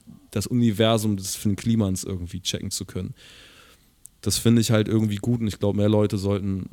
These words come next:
noch in diese Richtung gehen. Sich selber einfach ihr eigener Chef zu sein. Auch wenn das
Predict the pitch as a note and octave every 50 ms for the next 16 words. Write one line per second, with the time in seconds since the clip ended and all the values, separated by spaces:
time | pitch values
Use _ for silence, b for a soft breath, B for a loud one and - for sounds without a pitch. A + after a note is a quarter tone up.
0 | - - - F#2+ - - - G2 G2 G2+ G2 G2+ F#2 G#2 - - G2+ F#2+ F2 F2
1 | E2+ E2+ E2 F2 - G#2 F#2 - - G#2+ G#2+ A2+ G#2+ A2 G2+ F2 F#2 G2+ F#2 -
2 | - G#2 F#2 G#2 - - G#2 G2+ D#2+ E2 G2+ G2+ G#2+ G#2 G2 F#2 - - G2+ -
3 | - - - G#2 F2 F2+ E2+ E2+ E2+ E2+ F2 - _ _ _ _ _ _ _ -
4 | - A2 G#2 G#2+ A#2 A#2 A2+ - - - -